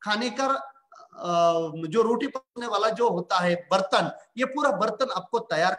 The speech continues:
करना पड़ेगा, ताकि पूरे साल भर यहाँ से ही न्यूट्रिएंट उसको मिलेगा। और ये जो organic matter हम डालते हैं या bone meal वहीं पे डालेंगे, तो बोन meal से वहां पे माइक्रो ऑर्गेनिज्म बढ़ेंगे,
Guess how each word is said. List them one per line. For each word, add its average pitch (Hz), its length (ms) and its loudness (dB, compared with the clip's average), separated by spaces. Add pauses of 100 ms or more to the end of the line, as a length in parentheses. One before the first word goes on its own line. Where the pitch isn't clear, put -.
करना 156 280 -2
पड़ेगा, 160 440 -2 (280)
ताकि 226 200 0
पूरे 262 260 0
साल 220 300 -2
भर 180 340 0 (180)
यहाँ 196 220 2
से 269 180 -2
ही 269 160 -2
न्यूट्रिएंट 202 440 -6
उसको 196 240 -12
मिलेगा। 175 460 -4 (260)
और 196 140 0
ये 220 160 0
जो - 140 -4
organic 220 500 0
matter 185 220 -4
हम 185 200 -4
डालते 160 360 -2
हैं 139 180 -6 (260)
या 208 100 0
bone 220 280 0
meal 254 160 0
वहीं 190 200 -2
पे 202 140 -8
डालेंगे, 190 420 -2
तो 220 160 -4
बोन 202 260 -8
meal 214 140 -12
से 208 120 -10
वहां 175 200 0
पे 208 160 -8
माइक्रो 185 340 -4
ऑर्गेनिज्म 202 460 -4
बढ़ेंगे, 165 440 -2